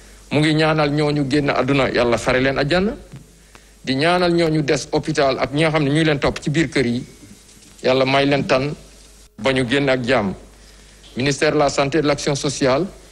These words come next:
mu ngi woo askan wi ñu gën a sàmmonte ak digle yi muy joxe bés bu nekk,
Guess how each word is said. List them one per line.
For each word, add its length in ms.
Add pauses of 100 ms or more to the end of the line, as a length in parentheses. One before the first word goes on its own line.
(280)
mu 100
ngi 80
woo 240
askan 340
wi 200 (680)
ñu 100
gën 240
a 60
sàmmonte 600
ak 180
digle 260
yi 120
muy 220
joxe 200
bés 180
bu 120
nekk, 220